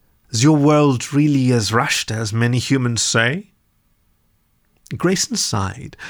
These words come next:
leaning into Robin's chest as he continued to revel in the novel feeling of being carried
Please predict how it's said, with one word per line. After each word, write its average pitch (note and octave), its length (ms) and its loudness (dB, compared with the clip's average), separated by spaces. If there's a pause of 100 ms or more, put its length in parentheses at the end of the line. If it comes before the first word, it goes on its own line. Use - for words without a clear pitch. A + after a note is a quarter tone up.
(180)
leaning C#3 340 2
into C3+ 220 -2
Robin's B2 340 0
chest - 380 -8
as G#2+ 80 -2
he B2 80 -2
continued A#2 560 0
to - 160 -6
revel A2 460 0 (300)
in A#2+ 120 2
the A#2+ 60 4
novel B2+ 320 2
feeling G2 420 -6
of - 120 -8
being A2+ 200 0
carried A2 560 -2